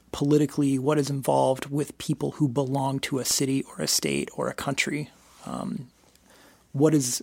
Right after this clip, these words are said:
happening in the lives of the citizenry. Um, we need to be mindful of the ways that some folks in our state and federal governments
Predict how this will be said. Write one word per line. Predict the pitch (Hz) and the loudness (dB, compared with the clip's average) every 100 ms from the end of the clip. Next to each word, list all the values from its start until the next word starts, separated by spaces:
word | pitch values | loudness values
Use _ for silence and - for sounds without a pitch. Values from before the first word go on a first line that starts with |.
| - | -8
happening | - 143 143 143 | -2 0 0 -2
in | 139 | -2
the | 131 | -2
lives | 131 131 131 | 0 0 -2
of | - 139 | -4 -4
the | 127 | -2
citizenry. | - 156 139 123 131 127 117 - - - - - - - - _ _ - | 0 2 4 2 0 -4 -4 -6 -8 -14 -20 -20 -20 -20 -20 _ _ -10
Um, | 139 139 143 139 139 | -8 -6 -2 0 2
we | 147 | 4
need | 147 143 | 4 2
to | |
be | 143 143 | 2 4
mindful | 139 147 151 - 147 143 | 4 2 -2 2 2 2
of | 156 139 135 139 139 139 - _ _ _ _ _ _ _ _ _ _ _ _ _ _ _ _ _ _ _ _ _ _ _ | -2 -2 0 0 0 -4 -10 _ _ _ _ _ _ _ _ _ _ _ _ _ _ _ _ _ _ _ _ _ _ _
the | 135 135 | 2 2
ways | 143 143 147 147 139 - 123 | 4 4 4 2 0 -4 -6
that | 139 156 147 - - | -2 0 -2 -4 0
some | - 160 175 - _ - | 4 6 6 2 _ -12
folks | - 156 214 - - | 4 4 4 -2 -2
in | 165 165 | 2 2
our | 165 147 151 151 147 - - | 2 2 2 2 0 -6 -4
state | - 156 - | 2 2 2
and | 143 | 2
federal | 151 147 | 4 4
governments | 143 147 170 226 - | 4 2 2 0 -2